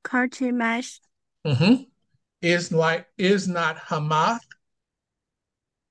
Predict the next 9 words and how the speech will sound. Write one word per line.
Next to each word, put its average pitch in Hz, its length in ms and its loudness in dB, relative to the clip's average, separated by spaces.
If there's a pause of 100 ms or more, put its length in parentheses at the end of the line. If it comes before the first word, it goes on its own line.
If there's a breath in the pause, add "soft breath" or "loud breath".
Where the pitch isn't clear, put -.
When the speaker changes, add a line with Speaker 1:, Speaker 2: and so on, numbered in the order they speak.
Speaker 1:
Is 269 240 4
not 247 360 6 (280)
Hamath 247 720 2 (540)
Speaker 2:
like 147 400 -2
Arpad? 170 840 0 (1160)
Speaker 1:
Like 247 340 0
Arpad. 240 640 2 (580)
Speaker 2:
And 160 260 4
Samaria? 180 1600 -2